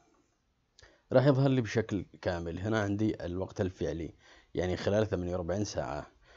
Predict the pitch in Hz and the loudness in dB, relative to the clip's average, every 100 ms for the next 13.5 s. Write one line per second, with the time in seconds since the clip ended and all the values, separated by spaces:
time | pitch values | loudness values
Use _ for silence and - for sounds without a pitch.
0 | _ - 98 101 101 95 - 92 90 - | _ -2 0 2 0 0 -2 -2 -2 -4
1 | 87 95 87 85 110 104 - - 95 90 | -6 -4 -4 -4 -4 -4 -8 -10 -6 -2
2 | 90 92 104 95 87 90 85 92 92 - | -2 -2 -2 -2 -4 -4 -4 -4 -8 -12
3 | - 98 101 98 87 - 71 - _ _ | -4 -2 0 0 -2 -4 -12 -14 _ _
4 | _ _ _ - - _ - 104 120 113 | _ _ _ -20 -20 _ -2 4 6 6
5 | 107 101 92 101 - 95 92 - 107 107 | 4 2 2 0 0 0 -2 -2 -2 -2
6 | - 92 92 87 95 87 92 92 92 87 | -2 -2 -2 -2 -2 -2 -2 -2 -2 -4
7 | 95 90 92 92 90 82 92 90 90 87 | -2 -2 -2 -4 -8 -6 -6 -4 -4 -4
8 | 82 80 78 73 73 - 92 87 78 - | -6 -6 -8 -8 -10 -8 -8 -6 -8 -6
9 | 92 85 90 87 87 - 87 85 - - | -8 -4 -4 -2 -2 -4 -6 -6 -8 -12
10 | - 87 82 - - _ _ _ - 92 | -8 -8 -8 -12 -18 _ _ _ -8 -6
11 | - 101 92 95 92 - 92 92 - 87 | -2 -2 -2 -2 -4 -4 -4 -2 -2 -4
12 | 92 90 92 87 90 82 80 85 82 82 | -4 -4 -4 -4 -6 -6 -6 -6 -6 -6
13 | 82 82 82 85 | -6 -6 -8 -10